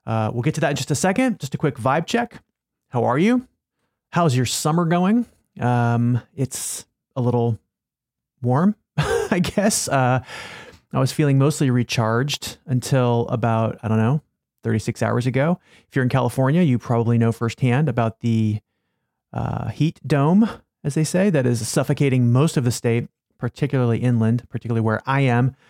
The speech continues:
What is California H Q in beautiful Sacramento, California. As I record this on Monday afternoon, the temperature is, let me check, hang on.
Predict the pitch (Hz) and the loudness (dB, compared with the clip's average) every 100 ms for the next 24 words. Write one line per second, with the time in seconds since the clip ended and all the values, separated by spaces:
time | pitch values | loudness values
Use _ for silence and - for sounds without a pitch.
0 | _ _ _ _ 113 117 113 - 117 117 | _ _ _ _ -4 -2 -2 0 -2 0
1 | 123 117 110 107 - _ _ 127 120 - | 0 2 2 0 -6 _ _ -4 -4 -4
2 | 135 123 110 107 156 160 135 117 107 110 | -2 0 2 0 0 -2 -2 -2 -2 -4
3 | - 113 117 110 113 113 107 117 123 113 | -6 -2 0 0 -2 -2 -2 0 0 2
4 | 104 110 - _ _ _ 131 123 120 - | 0 -2 -6 _ _ _ -2 0 0 0
5 | 151 131 123 120 120 117 117 113 117 110 | 0 0 0 0 2 2 0 0 0 2
6 | 110 117 117 _ - 117 - 117 120 - | 2 0 -2 _ -8 -8 -4 -4 -4 -4
7 | 120 113 117 113 110 110 107 104 - - | -2 -2 0 0 2 2 0 -2 -8 -16
8 | - _ _ _ _ _ _ _ _ _ | -20 _ _ _ _ _ _ _ _ _
9 | _ - - - _ - 127 | _ -20 -16 -18 _ -12 -10